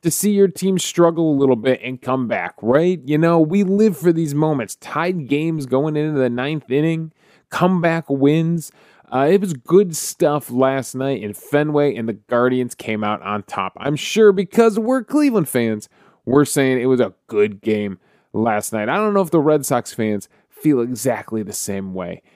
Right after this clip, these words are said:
after watching the Guardians come back and take that one. Uh, it felt like it was the Guardians, ga-, you know, game early, right? Uh, the win probability line was in our favor for most of that game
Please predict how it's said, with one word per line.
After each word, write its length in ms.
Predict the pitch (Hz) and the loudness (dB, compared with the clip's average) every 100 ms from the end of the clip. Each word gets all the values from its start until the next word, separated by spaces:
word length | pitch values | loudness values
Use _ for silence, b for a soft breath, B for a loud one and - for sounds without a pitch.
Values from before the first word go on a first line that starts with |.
| b | b
after 320 | - 127 131 | -6 -4 0
watching 380 | 123 123 117 120 | 0 0 -2 -4
the 60 | 113 | -6
Guardians 640 | 98 113 110 104 101 - _ _ - | -2 0 0 0 -4 -10 _ _ -12
come 300 | - 160 139 | -4 -4 -2
back 300 | 139 117 - | -4 -6 -10
and 180 | - 101 | -12 -12
take 400 | - 123 110 101 | -8 -6 -6 -4
that 260 | 95 107 - | -4 -4 -6
one. 460 | - 98 95 92 - _ _ _ _ - | -10 -8 -8 -10 -16 _ _ _ _ -6
Uh, 200 | 123 127 | -2 0
it 140 | 131 143 | -2 -6
felt 340 | - 208 254 | 0 2 2
like 220 | 240 220 | 0 2
it 60 | 190 | 4
was 160 | 185 160 | 4 2
the 100 | 143 | 0
Guardians, 580 | 131 156 190 185 170 | 4 4 2 0 -2
ga-, 240 | 135 127 156 | -4 -2 0
you 160 | 147 | 2
know, 140 | 156 131 | 2 2
game 360 | 113 139 151 147 143 | 2 0 0 -4 0
early, 360 | 156 147 107 | 4 4 2
right? 460 | 90 104 123 147 90 113 | -2 0 0 0 -4 -4
Uh, 220 | 117 117 | 0 0
the 120 | 117 | 0
win 320 | 120 160 196 | 0 0 0
probability 600 | 160 180 185 156 180 175 | 0 0 0 4 4 4
line 280 | 160 156 160 | 2 0 -2
was 160 | 143 - | -4 -6
in 300 | 156 196 214 | -4 0 0
our 260 | 160 185 202 | 0 0 -2
favor 720 | - 190 208 220 156 120 107 b b b | -2 -2 -2 0 0 0 -2 b b b
for 160 | 170 170 | 0 0
most 440 | 165 170 190 - | 2 2 0 -2
of 100 | 170 | 0
that 260 | 180 175 131 | 0 -2 -4
game 400 | 170 175 135 | -4 -4 -6